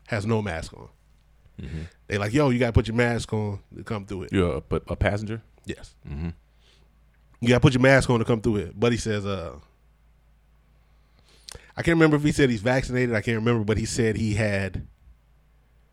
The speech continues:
Speaker 1: a medical issue or some shit. "I'm sorry to hear
Speaker 2: That's,
Speaker 1: that."
Speaker 2: that's the go-to excuse right there.
Speaker 1: Yeah. "I'm sorry to hear that, sir, but you gotta wear your mask."
Speaker 2: <laughs>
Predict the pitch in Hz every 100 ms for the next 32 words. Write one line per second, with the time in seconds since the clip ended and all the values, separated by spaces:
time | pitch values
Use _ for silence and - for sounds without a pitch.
0 | _ - 87 113 131 113 92 98 - -
1 | - - 110 - - - - _ - _
2 | _ _ _ _ _ _ _ _ 117 117
3 | 131 120 104 101 - - 104 98 98 92
4 | 98 104 92 - 107 107 87 82 101 101
5 | - _ _ - _ _ - 139 165 135
6 | 127 98 101 90 - - _ 120 147 -
7 | 85 - _ _ _ _ _ - - -
8 | 131 117 107 98 185 - 185 - 165 -
9 | 151 - 110 - - - - -